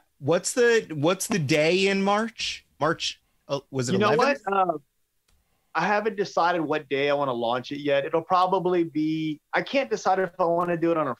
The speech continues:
Speaker 2: Friday or a Monday. So, uh, some of it depends on when the deluxe figures arrive. Uh, I'd like to be starting to pack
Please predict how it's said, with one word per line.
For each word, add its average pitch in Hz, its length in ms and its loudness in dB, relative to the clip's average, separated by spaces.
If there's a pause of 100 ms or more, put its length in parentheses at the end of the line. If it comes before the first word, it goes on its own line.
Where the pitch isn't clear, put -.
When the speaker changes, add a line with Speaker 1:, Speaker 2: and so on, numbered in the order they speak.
Speaker 2:
Friday 147 360 0
or 139 100 0
a 131 60 -6
Monday. 143 480 -4 (600)
So, 143 560 -2 (100)
uh, 127 380 0 (640)
some 196 280 0
of 247 160 2
it 190 140 0
depends 180 400 -2
on 156 180 0
when 147 180 -2
the 156 80 -2
deluxe 131 500 -2
figures 156 420 -2
arrive. 127 580 0 (840)
Uh, 127 340 0 (600)
I'd 170 180 -2
like 165 240 2
to 175 100 -2
be 175 160 -2
starting 175 380 0
to 151 100 -8
pack 135 460 -2